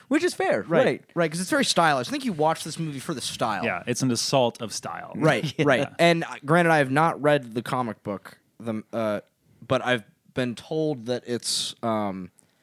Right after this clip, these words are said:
Speaker 2: the movie does a really good job of basically making it just a live action version of what's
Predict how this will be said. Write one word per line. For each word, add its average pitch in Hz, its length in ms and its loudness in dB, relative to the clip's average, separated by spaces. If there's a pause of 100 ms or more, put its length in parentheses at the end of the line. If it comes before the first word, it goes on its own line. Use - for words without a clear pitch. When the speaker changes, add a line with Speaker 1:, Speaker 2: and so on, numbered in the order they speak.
(220)
Speaker 2:
the 113 80 -8
movie 123 380 4
does 113 240 0
a 110 40 -4
really 117 400 2
good 113 220 0
job 117 460 2
of 107 220 -8
basically 117 460 -2
making 110 340 -2
it 107 100 -8
just - 160 -8
a 113 40 -6
live 101 280 -2
action 104 340 -6
version 95 340 -10
of 92 100 -8
what's 95 540 -6